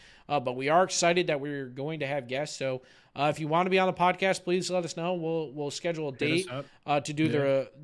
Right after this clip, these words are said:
Speaker 1: do the recording and schedule the date of the release of the podcast. Um, the, so we're gonna be doing our first guest, and when we start that, I want whoever our guest is to pose a question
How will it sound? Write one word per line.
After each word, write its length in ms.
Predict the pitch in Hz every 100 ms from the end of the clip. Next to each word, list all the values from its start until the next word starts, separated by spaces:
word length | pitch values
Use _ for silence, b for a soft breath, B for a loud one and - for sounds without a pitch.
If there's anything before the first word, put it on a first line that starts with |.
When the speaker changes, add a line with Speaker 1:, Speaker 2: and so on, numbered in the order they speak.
| 139
Speaker 1:
do 120 | 160
the 120 | 147
recording 580 | 127 - 156 170 175 170
and 180 | 131 135
schedule 540 | - 151 139 143 143
the 220 | 135 135
date 260 | 131 139 143
of 80 | 135
the 80 | 131
release 380 | 131 131 131 120
of 60 |
the 40 | 117
podcast. 560 | 156 147 - 110 - - b b b -
Um, 380 | 139 135 120 104 _ _ _ _ _ _ _ _ -
the, 580 | 131 151 160 151 143 - _ _ _ _
so 140 | - 156
we're 120 | 156
gonna 120 | 180
be 100 | 185
doing 200 | 185 185
our 80 | 160
first 480 | - 160 143 - 143
guest, 400 | 151 131 - -
and 100 | 123
when 120 | 135
we 60 | 131
start 440 | 113 180 175 123
that, 380 | 123 170 135 - b b b b b
I 80 | 131
want 280 | 139 156 156 - _ - - 120
whoever 300 | 151 165 196
our 100 | 185
guest 320 | 160 170 160
is 280 | 139 127 120 - b b b
to 160 | - 143 113 _
pose 400 | - 170 202 220
a 80 | 220
question 640 | - 202 196 - 135 123